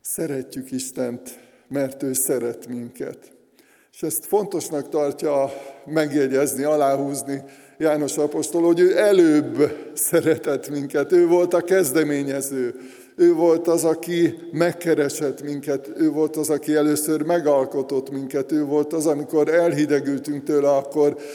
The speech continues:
újra szólt, újra megkeresett, újra kezdeményezett. Ez a kezdeményezés az ő szeretetéből fakadt. Ahogy gondoskodott az emberről, ez is az ő szeretetéből fakadt.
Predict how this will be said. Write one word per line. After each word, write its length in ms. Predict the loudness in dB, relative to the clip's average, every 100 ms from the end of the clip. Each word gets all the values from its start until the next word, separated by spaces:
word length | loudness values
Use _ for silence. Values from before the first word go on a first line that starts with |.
| -6
újra 400 | 0 4 6 4
szólt, 420 | 2 2 2 2
újra 340 | -4 0 2 2
megkeresett, 800 | 0 -2 -2 -2 -2 -2 -4 -4
újra 380 | -8 0 0
kezdeményezett. 1160 | 2 -2 -2 -4 -4 -4 -4 -6 -4 -4 -4 -12 -20 -20 _
Ez 200 | -4 0
a 200 | 2 0 0
kezdeményezés 1040 | 0 2 2 2 0 -2 -4 -2 -6 -4
az 160 | -4 -2
ő 140 | -4
szeretetéből 1040 | -4 0 0 0 0 -6 -4 -6 -4 -4 -6
fakadt. 680 | -6 -10 -8 -12 -12 -20 -20 _ _ _ _ _ _ _ -20 _ _ _
Ahogy 300 | -8 -2 -2
gondoskodott 880 | 2 0 2 -2 -2 -4 -2 -4 -4
az 160 | -4 -2
emberről, 760 | -2 -2 -4 -4 -6 -6 -8 -10 -20 _ _ _ _ _ _ _ _ _ _
ez 180 | -8 -6
is 200 | -6 -4
az 200 | -4 0
ő 100 | -2
szeretetéből 1000 | 0 0 0 -2 -4 -6 -4 -6 -6 -8
fakadt. 720 | -8 -10 -10 -14 -14 -20 -20